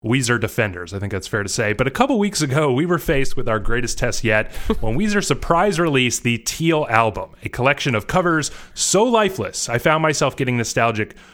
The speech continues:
for Make Believe. You know, forget the Blue Album and Pinkerton. I'll just settle for a return to Beverly Hills at this point. Um, <laughs> Weezer is actually set to release another terrible album this March.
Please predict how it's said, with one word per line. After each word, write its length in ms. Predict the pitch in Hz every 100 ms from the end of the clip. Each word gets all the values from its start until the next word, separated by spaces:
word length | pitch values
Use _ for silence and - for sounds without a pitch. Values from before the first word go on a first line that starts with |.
| _
for 180 | - 120
Make 180 | 117 113
Believe. 400 | 98 85 85 -
You 60 | 92
know, 140 | 98
forget 560 | - 104 127 131 - -
the 60 | 107
Blue 180 | 135
Album 200 | 143 127
and 100 | 113
Pinkerton. 480 | 139 131 - 131 117
I'll 140 | 110 113
just 180 | 123
settle 260 | 135 123 113
for 200 | - 110
a 20 |
return 400 | 104 101 120 110
to 100 | 107
Beverly 400 | 104 107 107 101
Hills 560 | 101 107 98 90 - -
at 160 | 107
this 180 | 101 95
point. 320 | - 107 92 - -
Um, 360 | 120 120 120 104
<laughs> 100 | - 98 135 147 113 - - - -
Weezer 340 | 131 254 277 294
is 140 | 160
actually 340 | 180 196 170 143
set 200 | 156 -
to 80 |
release 280 | 123 120 117
another 360 | 117 131 190 220
terrible 520 | - 147 120 113 107
album 300 | 98 101 113
this 180 | 113 -
March. 460 | 98 107 - -